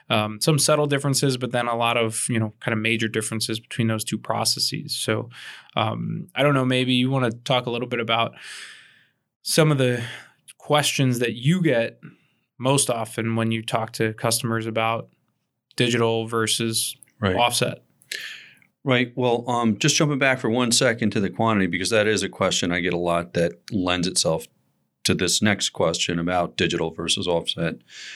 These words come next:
Speaker 2: Um, and that's something we have to, you know, it's a really important point, and I just wanted to reiterate what you said, that right up front, people's assumption, a lot of customers' assumption is that, you know, we have to cut costs. So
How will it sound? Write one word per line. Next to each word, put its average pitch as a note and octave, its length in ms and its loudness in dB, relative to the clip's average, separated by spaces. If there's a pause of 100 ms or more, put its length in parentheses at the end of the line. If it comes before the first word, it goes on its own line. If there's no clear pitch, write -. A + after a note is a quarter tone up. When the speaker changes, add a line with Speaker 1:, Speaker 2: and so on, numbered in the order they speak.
(260)
Speaker 2:
Um, E2 460 0 (600)
and E2 460 0
that's A2 180 2
something A2+ 300 0
we G2 140 2
have G2+ 160 2
to, F2+ 320 -2
you G2+ 100 0
know, E2+ 140 0
it's E2 100 -6
a A2 60 -2
really A2 240 4
important G2 520 0
point, F2+ 260 -2
and F2 120 -2
I E2 60 0
just - 200 -2
wanted F2+ 180 0
to E2+ 60 0
reiterate F2 560 0
what E2+ 120 -2
you E2 80 -8
said, E2+ 320 0
that E2 260 -2
right F2 140 2
up E2+ 100 -2
front, E2+ 240 -2
people's F#2 340 -2
assumption, A2 520 0
a F2 40 -2
lot F2+ 200 0
of F2 80 -4
customers' F#2 540 -2 (360)
assumption D3+ 480 2
is F#2 240 2
that, F2 380 2 (100)
you - 140 -6
know, E2 280 0 (360)
we A#2+ 80 4
have G#2 100 4
to - 80 -16
cut A2 240 0
costs. - 720 0
So F2 460 0